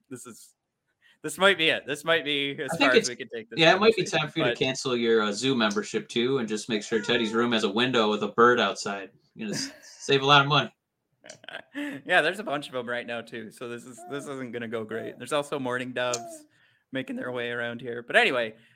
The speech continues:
Speaker 1: um, I, I wanted to just kinda, uh, you know, like, if, if we were going to see Lucas Raymond take the next step, and if we already had a s-, uh,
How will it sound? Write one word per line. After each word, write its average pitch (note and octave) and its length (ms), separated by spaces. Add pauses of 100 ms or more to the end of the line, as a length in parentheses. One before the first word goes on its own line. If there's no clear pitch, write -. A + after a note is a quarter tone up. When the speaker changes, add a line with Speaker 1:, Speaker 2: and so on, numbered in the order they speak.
(180)
Speaker 1:
um, F#3 400 (800)
I, G3+ 260
I F#3+ 100
wanted C4 300
to G#3+ 80
just G3+ 380
kinda, G#3+ 540 (200)
uh, E3 100 (140)
you G#3 80
know, F3+ 80
like, E3 160
if, - 160 (160)
if D#3+ 180
we G#3 340
were G#3 180
going F3+ 320
to E3+ 80
see D#3+ 200
Lucas D3 420
Raymond C3 480
take B2 240
the A#2+ 60
next A2+ 300
step, G#2 320 (160)
and A#2 120
if A2+ 140
we B2+ 140
already C#3+ 520
had A#2 460 (480)
a A#2 60
s-, - 460
uh, G2+ 340